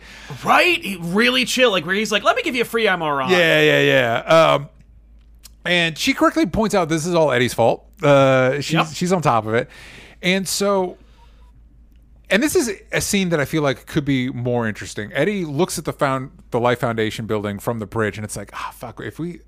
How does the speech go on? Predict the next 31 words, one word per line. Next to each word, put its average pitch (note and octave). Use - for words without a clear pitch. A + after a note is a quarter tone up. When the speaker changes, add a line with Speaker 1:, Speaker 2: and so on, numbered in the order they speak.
Speaker 2:
this D3
is -
too -
much A2+
for G#2
this G2
movie, G2
but G2+
if -
we, B2+
Speaker 1:
<laughs> -
Speaker 2:
if C#3+
we F3+
incorporated E3+
Eddie's C3+
suicidal, C3+
like, A#2+
if A#2
he D#3
was D3
on C3+
the B2+
bridge A2+
thinking A#2+
about, G#2+
like, G2
'This G#2+
is G#2+
it A#2+
for G#2
me,' F#2